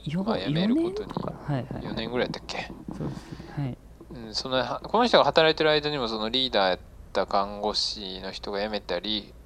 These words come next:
Speaker 2: まあ、
Speaker 1: うん、うん。
Speaker 2: 看護部長が辞めたり、
Speaker 1: はい。
Speaker 2: えー、先輩も辞めたりみたいな。
Speaker 1: うん。
Speaker 2: もともとい-、自分が一番上の年数長いスタッフになっちゃったみたいな
Speaker 1: はい。うんうんうん。
Speaker 2: こともあって、まあ、実際福祉業界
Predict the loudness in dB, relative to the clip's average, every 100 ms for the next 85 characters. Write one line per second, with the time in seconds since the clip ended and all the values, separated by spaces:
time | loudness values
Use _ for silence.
0 | -12 -2 0 2 0 0 0 0 0 0
1 | -2 -4 -6 -6 -4 -8 -10 -20 -20 -20
2 | -20 -12 -6 -4 -6 -8 -10 -2 0 0
3 | -2 -6 -4 -8 -8 -8 -12 -8 -8 -6
4 | -8 -6 -4 -6 -10 -8 -4 0 2 4
5 | 2 0 -10 -8 -4 -2 4 4 4 2
6 | 4 4 4 2 4 4 4 0 -18 -20
7 | -20 -20 -20 -20 -20 -20 -10 -6 -6 -2
8 | 0 4 8 6 4 -4 -18 -20 -20 -20
9 | -20 -20 0 4 4 4 -6 -8 -2 -2
10 | -2 -8 -10 -14 -14 -14 -18 -16 -4 -4
11 | -2 -4 -6 -4 -4 -4 -4 -6 -8 -6
12 | -6 -4 -2 -4 -6 -10 -2 -2 -2 -6
13 | -2 -2 0 -2 -2